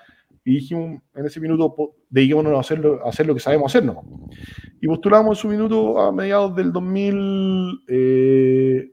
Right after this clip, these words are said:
o principios del dos mil veinte a Y Combinator, a Startup Chile, en Q C. Y resulta que los tres nos llamaron.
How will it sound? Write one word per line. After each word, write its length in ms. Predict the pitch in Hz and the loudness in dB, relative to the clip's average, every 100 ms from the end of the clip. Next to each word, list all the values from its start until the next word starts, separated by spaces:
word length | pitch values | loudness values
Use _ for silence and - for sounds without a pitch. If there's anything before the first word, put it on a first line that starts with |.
| _ | _
o 100 | - | -12
principios 340 | 117 117 156 156 | -12 -6 -2 0
del 80 | |
dos 60 | 139 | 0
mil 200 | 151 151 | -2 0
veinte 420 | 151 156 156 170 | 0 0 -2 0
a 180 | 156 135 | 2 2
Y 220 | 123 131 | 2 -2
Combinator, 920 | - 120 127 170 180 170 165 165 160 | -4 -8 -6 -4 -4 -4 -6 -6 -4
a 20 | 135 | -4
Startup 400 | - - 123 - | -6 -20 -18 -18
Chile, 420 | - 156 165 160 127 | -12 -8 -6 -4 -4
en 100 | 113 | -4
Q 280 | - 131 123 | -6 -6 -6
C. 400 | - 180 175 170 _ _ - - - _ _ _ | -4 -2 -2 -4 _ _ -20 -20 -20 _ _ _
Y 60 | 156 | -12
resulta 360 | 131 185 - 190 | -8 -6 -2 -2
que 300 | 190 190 - | 0 -2 0
los 180 | 156 - | 0 2
tres 160 | 185 | 0
nos 100 | 175 | 2
llamaron. 420 | 175 127 117 175 | 2 2 2 -2